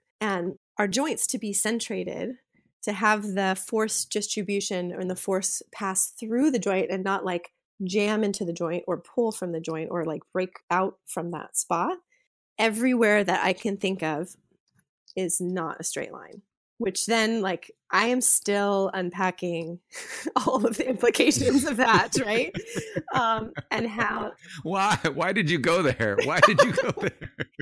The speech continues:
Speaker 1: Because I feel like it's one of the most important things for us to really keep the practice sustainable, actually.
Speaker 2: To continue to inquire, I think, is important,
Speaker 1: Yeah,
Speaker 2: too.
Speaker 1: and to,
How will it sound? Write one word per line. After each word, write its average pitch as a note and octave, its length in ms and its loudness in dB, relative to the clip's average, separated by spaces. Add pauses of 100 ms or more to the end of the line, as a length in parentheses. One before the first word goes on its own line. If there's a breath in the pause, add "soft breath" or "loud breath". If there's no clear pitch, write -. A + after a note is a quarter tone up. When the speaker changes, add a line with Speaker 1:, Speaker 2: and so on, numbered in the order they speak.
(180)
Speaker 1:
Because F#4+ 240 -4
I G4 120 4
feel G4 260 0
like F#4 180 2
it's F#4 180 0
one C#4 260 0
of D#4+ 100 -2
the F4 100 -2
most D4 280 0
important B3+ 400 -2
things B3 340 0
for A#3+ 140 -2
us A3 160 -2
to A#3 160 0
really A3 200 4
keep G#3+ 240 -6
the E3+ 80 -8
practice F3 400 -6
sustainable, - 800 -8
actually. - 440 -14 (640)
Speaker 2:
To A#2+ 100 -2
continue B2 340 0
to F2+ 140 -4
inquire, C2 420 -8
I A#1 60 -12
think, B1+ 160 -12
is A2+ 80 -14
important, - 300 -10
Speaker 1:
Yeah, F#4 360 2
Speaker 2:
too. - 80 -4
Speaker 1:
and E4 120 -2
to, C#4+ 300 -2